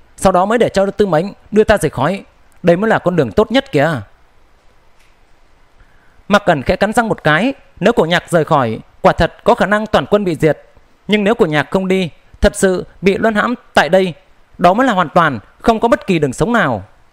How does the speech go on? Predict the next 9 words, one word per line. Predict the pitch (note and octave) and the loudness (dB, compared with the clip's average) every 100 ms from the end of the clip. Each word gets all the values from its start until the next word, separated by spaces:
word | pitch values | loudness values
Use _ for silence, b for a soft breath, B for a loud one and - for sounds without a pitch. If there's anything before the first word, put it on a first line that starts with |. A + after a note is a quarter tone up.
| - _ - _ _ _ _ _ _ _ _ _ _ _ _ _ _ _ _ _ b b b b _ | -20 _ -20 _ _ _ _ _ _ _ _ _ _ _ _ _ _ _ _ _ b b b b _
Hắn | F#3 | 0
lập | - - | 0 0
tức | C#4 | 0
lấy | G#3 | 0
ra | A3 A#3 | 2 2
đồ | G#3 | 2
đằng | F3+ D3 | 0 0
thần | E3 C3+ | -2 0
trụ, | F3 D#3+ | 0 0